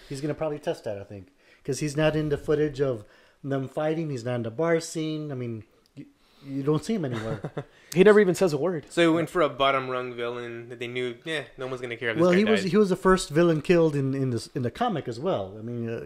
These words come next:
Speaker 1: he went r-, rogue in a mission and
Speaker 3: Okay, so there's a his-, historical context for
Speaker 1: Yeah,
Speaker 3: that
Speaker 1: yeah,
Speaker 3: as well.
Speaker 1: absolutely,
Speaker 3: Oh,
Speaker 1: yeah.
Speaker 3: very cool.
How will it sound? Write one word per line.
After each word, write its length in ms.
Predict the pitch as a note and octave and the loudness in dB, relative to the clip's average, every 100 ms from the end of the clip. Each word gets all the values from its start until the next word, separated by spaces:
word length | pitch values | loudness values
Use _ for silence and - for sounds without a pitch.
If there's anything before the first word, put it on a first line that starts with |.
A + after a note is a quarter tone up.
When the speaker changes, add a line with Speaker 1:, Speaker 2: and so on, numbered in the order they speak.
| D2+ | -10
Speaker 1:
he 400 | - D3 D3+ C#3+ - - _ | -4 0 0 -4 -10 -20 _
went 360 | C3+ C#3 C#3 - | 0 0 0 -8
r-, 140 | D3 - - | -10 -10 2
rogue 360 | B2+ D#3 E3+ | 8 10 8
in 80 | D#3 | 6
a 120 | C3+ | 2
mission 420 | B2+ D3+ - F3+ B2 | 2 2 2 -2 -2
and 140 | A#2 | 2
Speaker 3:
Okay, 200 | D#3 D#3+ | 4 2
so 180 | C#3+ C3+ | 0 -2
there's 60 | B2+ | -2
a 40 | |
his-, 240 | B2 - | -8 -12
historical 380 | C3 - D3 A2+ | -10 -6 -6 -6
context 400 | B2+ A#2+ B2 A#2 | -8 -8 -10 0
for 40 | F3 | 2
Speaker 1:
Yeah, 100 | C4 | 4
Speaker 3:
that 40 | |
Speaker 1:
yeah, 80 | A3+ | 2
Speaker 3:
as 60 | |
well. 80 | D#3 | 0
Speaker 1:
absolutely, 420 | G3 G#3+ B3 B2 G2+ | 0 0 0 0 0
Speaker 3:
Oh, 120 | C4 | 0
Speaker 1:
yeah. 60 | - - - - | -2 -12 -20 -14
Speaker 3:
very 200 | G2 G2 | -12 -10
cool. 180 | - | -12